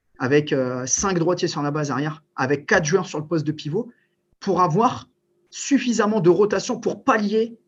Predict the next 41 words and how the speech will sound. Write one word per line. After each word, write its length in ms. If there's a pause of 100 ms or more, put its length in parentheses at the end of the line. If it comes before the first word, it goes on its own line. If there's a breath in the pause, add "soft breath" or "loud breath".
(280)
à 100
un 40
certain 320
nombre 160
de 80
blessures. 400
Et 80
je 80
pense 180
qu'on 120
l'a 120
montré, 460 (440)
parce 140
que 100
mine 200
de 40
rien, 400 (220)
euh, 640
Mike 220
Brassler 420 (420 soft breath)
a 80
manqué 280
quand 120
même 160
trois 220
matchs 240
importants 440 (500)
qui 140
était, 340
euh, 220 (320 loud breath)
l'enchaînement 420
après, 400
euh, 400 (100)
après, 380
euh, 460
je 0
dis 100
pas 80
de 80
bêtises, 400
euh, 220